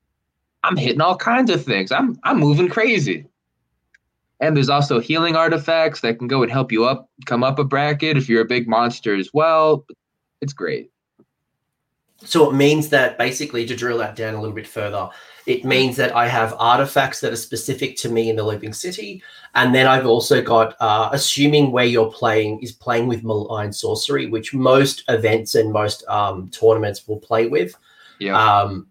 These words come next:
Speaker 2: at least with the artifacts, it means I'm gonna have twelve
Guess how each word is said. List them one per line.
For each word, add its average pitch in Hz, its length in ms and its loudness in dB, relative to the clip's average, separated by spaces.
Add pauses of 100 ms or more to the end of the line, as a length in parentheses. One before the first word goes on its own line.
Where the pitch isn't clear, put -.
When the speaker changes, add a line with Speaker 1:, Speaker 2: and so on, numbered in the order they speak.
(140)
Speaker 2:
at 139 160 -2
least 139 280 2
with 123 140 0
the 113 140 -2
artifacts, 113 640 -4 (300)
it 147 180 -4
means 131 260 2
I'm 123 100 2
gonna 120 200 0
have 110 240 0
twelve 123 420 2